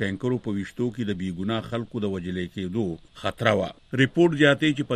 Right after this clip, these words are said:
دغه سیمه کې اوس د دولت اسلامیه هیڅ نه دي پاتې، ځکه چې د خارجي سړکونه هم په بلډوزر اړولی شوي دي. کورد چارواکي وایي چې د سینجار د نیوو وروستو د دولت اسلامیه جنګیالي باج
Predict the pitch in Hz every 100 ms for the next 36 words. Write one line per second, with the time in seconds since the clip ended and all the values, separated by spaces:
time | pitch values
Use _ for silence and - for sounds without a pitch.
0 | 123 131 123 135 135 - - 131 117 113
1 | 107 107 104 110 - 101 107 98 107 117
2 | 117 107 101 95 90 98 90 95 87 120
3 | 127 117 - 107 104 107 101 98 120 123
4 | 107 101 - 107 104 127 127 104 98 90
5 | 95 92 117 95 - 92 92 90 90 -
6 | 110 95 92 90 - _ - 151 - -
7 | 113 113 120 98 113 127 131 120 104 104
8 | 98 95 120 120 107 101 101 110 110 120
9 | - 127 110 - 101 95 101 101 98 -
10 | 104 104 101 110 123 107 104 98 98 117
11 | 107 92 101 85 117 127 120